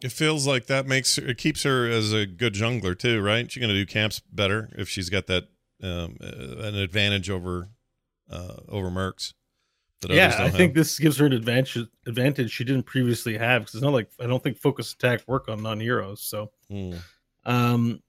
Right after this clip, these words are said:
Speaker 2: at level seven, they just, they remove follow through, which is the one where you get extra damage on your next basic attack after casting an ability. I think it's 'cause no one took it 'cause everyone picks Poison Spear. So what's the point?
Speaker 1: Right.
Speaker 2: And Ferocious Healing,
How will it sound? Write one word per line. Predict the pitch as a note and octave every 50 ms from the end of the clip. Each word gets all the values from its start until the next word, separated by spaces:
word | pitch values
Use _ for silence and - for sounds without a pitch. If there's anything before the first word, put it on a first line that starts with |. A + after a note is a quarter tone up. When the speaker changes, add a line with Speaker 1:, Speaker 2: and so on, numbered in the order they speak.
| _
Speaker 2:
at | C3+ C3+ C3
level | D3 E3 E3+ E3
seven, | C#3+ - - E3 D#3+ D3+ D#3 D#3 D#3 D3+
they | D3 C#3
just, | B2+ C3+ B2+ - - -
they | - C3 B2+ D3 D3 C#3+ C#3
remove | C3+ C3+ C#3 D3+ D#3 D3 D3
follow | - - C3 C3 C3 C3+ C3
through, | - - C3+ C3+ C3+ D3 D3 C#3 -
which | B2 C3 - -
is | C3+ B2
the | B2 B2+
one | B2+ C3 B2+ B2
where | B2
you | A#2+
get | A2+ B2 A#2
extra | B2 A#2+ - - B2
damage | A2+ B2 A#2 A#2+ A#2+ A2+ A2
on | A#2+ A#2
your | A2+
next | A2 - - -
basic | - B2+ B2 - - A2+ - _ _ _ -
attack | - - - B2 A2+ A2 A2 - - _ _ _ _ _ _ _ _ _ -
after | C3 C3 - - C#3
casting | - - - C3+ B2 A#2+ - - B2 A#2
an | A2
ability. | G#2 G2+ A#2 A2+ G#2+ G#2 G2 G#2 G#2+ B2 - _ -
I | A2
think | C#3 D3 B2 C3
it's | B2
'cause | - - A2
no | A2 A#2 A2
one | A2 G#2+ G2+
took | - - C#3 -
it | A2+ G#2 -
'cause | - - -
everyone | G#2+ G#2 G#2 G2+
picks | - - G2 -
Poison | - _ A2+ A2 G#2 G2+ G#2
Spear. | - - - - G#2+ G#2+ G#2+ - _ _ _ _ _ _ _ _ _ _ -
So | - C3
what's | A#2 A#2 -
the | - G#2+
point? | - - G#2 G2+ G#2 F#2+ - _ _ _ -
Speaker 1:
Right. | - E2 E2 E2 - _ _ _ - - - -
Speaker 2:
And | B2+ A#2+ A#2+ A#2 A#2
Ferocious | - - B2+ C3 C#3+ C#3+ - E3 D3 -
Healing, | - D#3+ C#3 B2+ B2 B2 D3+ F#3 E3+